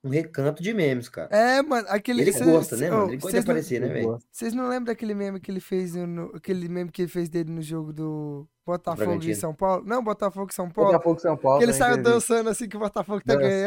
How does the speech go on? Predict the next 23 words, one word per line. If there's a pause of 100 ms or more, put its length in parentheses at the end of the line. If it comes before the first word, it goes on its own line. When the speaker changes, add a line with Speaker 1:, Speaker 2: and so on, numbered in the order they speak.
Speaker 3:
Dançando.
Speaker 2:
aí
termina
quatro
a
três
pro
São
Paulo
de
virada. (540)
E
ele
com
a
Speaker 3:
Nossa.
Speaker 2:
cara
de
cu, (400)
<laughs>
sentado
no
banco.